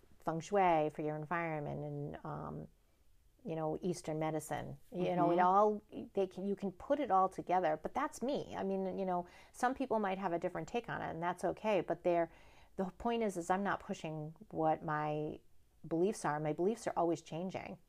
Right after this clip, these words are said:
Speaker 2: Yeah.
Speaker 1: They're always moving. But as long as I'm thinking in the positive and in a loving way,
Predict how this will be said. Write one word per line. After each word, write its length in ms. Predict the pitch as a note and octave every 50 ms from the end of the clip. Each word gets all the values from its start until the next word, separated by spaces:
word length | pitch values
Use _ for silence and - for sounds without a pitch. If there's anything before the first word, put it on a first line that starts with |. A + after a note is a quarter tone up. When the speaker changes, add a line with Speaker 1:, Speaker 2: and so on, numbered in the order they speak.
| -
Speaker 2:
Yeah. 200 | - E3+ E3 D3+ D3
Speaker 1:
They're 160 | E3 E3 E3
always 260 | E3 E3+ E3+ E3 D#3+
moving. 540 | D#3+ D#3+ D#3+ E3 E3 E3 D3+ D3 D3+ D3+ C#3+ - - -
But 220 | - E3+ E3+ E3 -
as 140 | F3 E3+ F3+
long 200 | F3 F3+ F#3 G3+
as 120 | F#3+ -
I'm 120 | E3 E3
thinking 440 | D#3+ - F3+ E3 - F#3 E3+ E3 D#3+ - - - - - - -
in 120 | E3 D#3
the 120 | D3+ - - -
positive 800 | - - D#3 D3+ E3+ F3+ A#3 B3 C#4 D#4+ F4+ F#4+ F4 - - - - _ - - - - - - - - - _ -
and 260 | F#3 F3+ E3+ E3+ D#3+ -
in 140 | F#3 F3 E3
a 80 | D3+
loving 460 | D3+ D3+ D#3 E3 F3+ G3 A3+ A3 A3+
way, 380 | A#3 A#3 A#3+ A#3+ B3 C4 C#4 C#4+